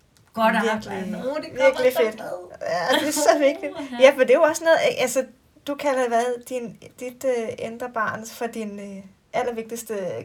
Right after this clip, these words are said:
Speaker 2: guide, eller din
Speaker 1: Jeg vil sige, den
Speaker 2: din
Speaker 1: the biggest teacher.
Speaker 2: Ja,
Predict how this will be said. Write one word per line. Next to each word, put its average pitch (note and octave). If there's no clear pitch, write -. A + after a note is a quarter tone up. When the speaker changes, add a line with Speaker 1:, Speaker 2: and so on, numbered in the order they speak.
Speaker 2:
guide, G3+
eller F3
din F#3+
Speaker 1:
Jeg F#3+
vil G#3+
sige, A3+
den A3+
Speaker 2:
din G3
Speaker 1:
the G3
biggest A3
teacher. A3
Speaker 2:
Ja, B3